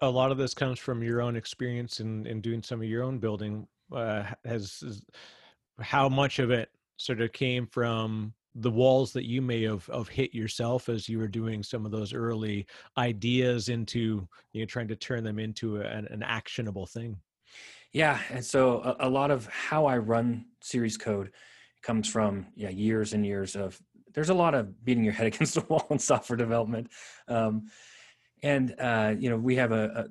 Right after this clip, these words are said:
Speaker 2: a kind of an internal method we call the Denver method, um, of doing things. It's, you know, I don't, I don't dislike Agile.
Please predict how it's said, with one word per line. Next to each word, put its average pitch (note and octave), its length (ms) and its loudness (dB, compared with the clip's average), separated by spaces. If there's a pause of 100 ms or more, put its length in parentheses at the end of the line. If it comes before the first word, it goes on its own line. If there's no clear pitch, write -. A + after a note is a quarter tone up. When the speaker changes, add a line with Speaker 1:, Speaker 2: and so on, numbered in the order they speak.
(220)
Speaker 2:
a - 60 -20
kind A#2+ 160 0
of G#2+ 60 2
an G#2 160 0
internal B2 280 4
method A2+ 240 2
we A2+ 80 0
call A2+ 120 0
the G#2 80 0
Denver A2 300 2
method, G#2 460 -2 (120)
um, G2+ 480 -6
of G#2+ 120 -8
doing A2+ 220 0
things. A2 260 -2
It's, - 280 -10
you C3 100 -10
know, A2 140 -4
I A#2+ 100 -4
don't, C3+ 280 -2 (720)
I A#2 60 -8
don't C#3 180 -2
dislike C#3+ 380 2
Agile. D3 440 0